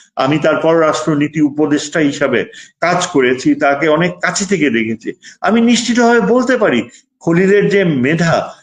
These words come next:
এবং যে অর্জন তিনি করেছেন, আজকে প্রেসিডেন্ট জিয়া বেঁচে থাকলে খলিলকে কাছে টেনে নিতেন, তার মেধাকে কাজে লাগাতেন। ঠিক যেমনি উনিশশো আটাত্তর সালে এই খন্দকার মোশাররফ হোসেনকে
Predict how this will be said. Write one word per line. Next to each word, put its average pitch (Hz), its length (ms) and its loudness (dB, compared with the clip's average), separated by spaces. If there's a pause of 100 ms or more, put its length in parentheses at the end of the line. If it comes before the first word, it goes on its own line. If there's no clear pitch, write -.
এবং 143 340 2
যে 151 180 2
অর্জন 143 420 2
তিনি 190 280 0
করেছেন, 202 440 0
আজকে 165 320 -2
প্রেসিডেন্ট 190 420 0
জিয়া 196 360 2 (300)
বেঁচে 185 220 0
থাকলে 214 340 0
খলিলকে 190 580 0
কাছে 208 380 -2
টেনে 240 280 2
নিতেন, 117 400 0 (340)
তার 202 180 2
মেধাকে 214 440 2
কাজে 214 340 0
লাগাতেন। 160 540 0 (320)
ঠিক 240 280 0
যেমনি 196 420 2
উনিশশো 196 480 0
আটাত্তর 185 540 0
সালে 160 420 0 (200)
এই 190 220 0
খন্দকার 202 480 2
মোশাররফ 202 480 0
হোসেনকে 226 680 -2